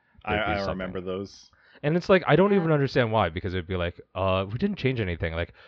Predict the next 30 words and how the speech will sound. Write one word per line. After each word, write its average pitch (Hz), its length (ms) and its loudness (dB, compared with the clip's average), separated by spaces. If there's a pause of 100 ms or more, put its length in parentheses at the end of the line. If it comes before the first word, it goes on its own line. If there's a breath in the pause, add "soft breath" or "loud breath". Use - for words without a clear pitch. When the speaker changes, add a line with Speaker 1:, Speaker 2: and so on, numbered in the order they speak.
(140 loud breath)
Speaker 2:
I, 101 100 2
you 110 360 -8
guys 120 200 -2
would 120 80 -10
come 120 180 -4
over, 107 200 0
I'd 107 120 2
be 101 80 0
like, 95 200 0 (1080)
"I 98 140 0
did 135 180 0
not 131 240 0
touch - 300 -2
this. - 240 -10
Believe 170 320 0
it 254 60 2
or 143 100 6
not, 113 320 6
but 95 120 0
I 98 80 6
don't 127 220 2
just, 98 260 -6
like, 87 160 -2
s-, - 80 -12
fuck - 300 -6
around 95 340 0
with 87 140 -10
the 95 80 -6
equipment, 90 560 -6
uh, 62 600 -12